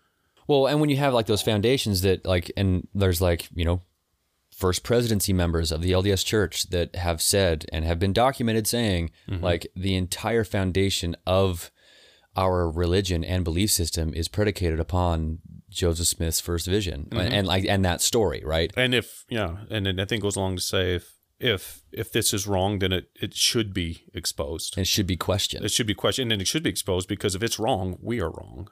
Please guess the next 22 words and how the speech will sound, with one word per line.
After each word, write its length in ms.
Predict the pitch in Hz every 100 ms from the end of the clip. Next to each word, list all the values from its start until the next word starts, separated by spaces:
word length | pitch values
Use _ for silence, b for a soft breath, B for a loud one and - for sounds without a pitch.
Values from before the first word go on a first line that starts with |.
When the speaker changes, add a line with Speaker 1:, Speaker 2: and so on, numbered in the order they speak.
| _
Speaker 1:
Yeah. 220 | 92 101
Speaker 2:
And 140 | 113 110
it's 340 | 113 - - b b b b b
Speaker 1:
And 80 | 107 110
it 40 |
has 320 | 117 135 107
now 360 | 104 120 135 135
been 520 | 110 110 113 127 120 -
questioned, 560 | - 92 - 101 123 -
Speaker 2:
And, 340 | 95 92 90 -
yeah. 220 | 90 85
Speaker 1:
criticized, 640 | 82 110 95 92 92 131 - -
and 340 | 92 82 85
brought 220 | 98 104
out. 280 | 92 90 117 -
And, 520 | 90 90 87 87 85 - _ _
I 60 | 95
mean, 180 | 95 90
I 60 | 87
know 200 | 95 90
that 280 | 87 80
with, 420 | - 90 82 -